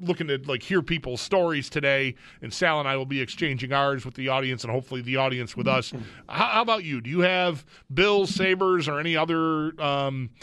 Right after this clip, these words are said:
you know, moment where you knew, like, "Wow, I'm really into this," and there was really no looking back?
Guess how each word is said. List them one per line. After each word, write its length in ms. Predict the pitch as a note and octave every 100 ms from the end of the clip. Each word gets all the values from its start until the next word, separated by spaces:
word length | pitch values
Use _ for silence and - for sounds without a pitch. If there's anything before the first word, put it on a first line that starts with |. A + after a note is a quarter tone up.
| - -
you 100 | C#3+
know, 60 |
moment 500 | B2+ C#3+ F3 F3 E3
where 480 | D#3 D3 C#3+ C#3+ C#3 - - -
you 240 | C#3+ F3+
knew, 540 | E3 D#3+ D#3 D3+ C#3 C3 - -
like, 160 | B2+ - -
"Wow, 220 | C3 C3+
I'm 200 | C3+ D#3+
really 280 | D#3+ E3 D3
into 240 | D3 D3+ B2
this," 260 | A#2+ A2+
and 80 | B2+
there 100 | A#2+
was 140 | A#2+ A#2
really 200 | C3 A#2
no 120 | A#2
looking 280 | A#2 G#2+ G#2+
back? 360 | F#2 D#2+ -